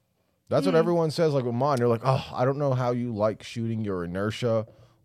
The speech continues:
Speaker 1: or your Perform X. The grips are too wide." I'm like, "Have you seen the size of my hand?"
Speaker 2: No, you know what really struck me from P S C,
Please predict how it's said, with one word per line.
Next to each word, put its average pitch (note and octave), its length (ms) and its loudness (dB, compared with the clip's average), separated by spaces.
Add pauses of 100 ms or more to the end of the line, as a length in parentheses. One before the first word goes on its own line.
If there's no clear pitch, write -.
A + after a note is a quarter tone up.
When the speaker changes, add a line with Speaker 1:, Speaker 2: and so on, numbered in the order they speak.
(100)
Speaker 1:
or F#2+ 560 -2
your G2 180 -4
Perform A2 460 -2
X. F#2+ 200 -2
The G2 120 -10
grips A2+ 320 -4
are F#2+ 40 -6
too G#2 220 -6
wide." F2+ 340 0
I'm F2 80 -2
like, E2+ 140 -4
"Have G#2+ 180 -6
you D#4 120 -6
seen C#4+ 240 -4
the B3 80 -4
size F3 340 0
of D#3 60 -4
my C#3 180 -2
hand?" G#2+ 320 -2
Speaker 2:
No, C4 240 6
you C4 160 -2
know D4+ 460 0
what A#3 360 -2
really C4 280 0
struck B3+ 320 -8
me C4 140 -6
from G#3+ 280 -8
P A#3+ 180 -6
S A3 120 -8
C, A3+ 420 -8